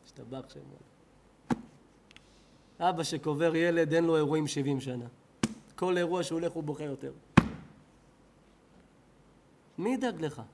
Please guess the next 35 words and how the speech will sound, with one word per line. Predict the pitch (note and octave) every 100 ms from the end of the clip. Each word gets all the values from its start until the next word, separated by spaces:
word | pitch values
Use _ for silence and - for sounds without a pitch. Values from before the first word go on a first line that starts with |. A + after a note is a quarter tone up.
| -
נוח | D#3 A3+ A#3
הבין | A3+ B3+ B3
את | F3+
זה | F#3
בפרשה. | D3+ C#3 B2 - A#2 - - _ _ _ _ _ _ _ - _ -
"אם | F3+
אין | A3 A3+
אני | A#3 B3
לי, | A#3
מי | B3 A#3+
לי?" | C3+ - - - - -
אלה | E3+ A#3+ G3
תולדות | F3+ E3 G#3 G#3
נוח, | F#3+ D3+ A#2 -
אני | C#3 F#3
אדאג | F#3+ G3 D#3
לעצמי. | C#3+ - C#3+ A2 - - - - -
מה | D3 G3 F#3
אספתי, | - A#3+ - C#4
אני | A3+ C#3+
אדאג | B2+ A2+
לעצמי. | A2 - A2 G2+ - _ - - - - -
אני | D#3+
אדאג | E3+ D3
למחר | D3 C#3+ C#3+ A#2+
שלי. | - G#2 G2+ - - - - - -
ומה | C3+ E3
המחר | F#3 D#3 G#3 A3+
שלי? | C4 C4+ A3 D#3+ - - _ - -
ההספד | C#3 - E3 D3
שלי. | C#3 A2 - - - - _ _ _ -
מי | D#3
רוצה | B3 C4 B3+
שיספידו | C4 A3 - A#3+ G#3
אותו? | G#3 G3+ G3+ E3+ C#3